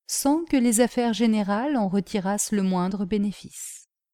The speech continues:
Mais ce qu'il y avait de consolant chez monseigneur,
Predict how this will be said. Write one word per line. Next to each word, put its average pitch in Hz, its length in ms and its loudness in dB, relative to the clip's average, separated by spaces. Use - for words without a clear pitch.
Mais 233 140 6
ce 247 120 0
qu'il 269 240 6
y 269 80 8
avait 302 240 4
de 240 100 2
consolant 220 640 0
chez 208 200 0
monseigneur, 175 640 0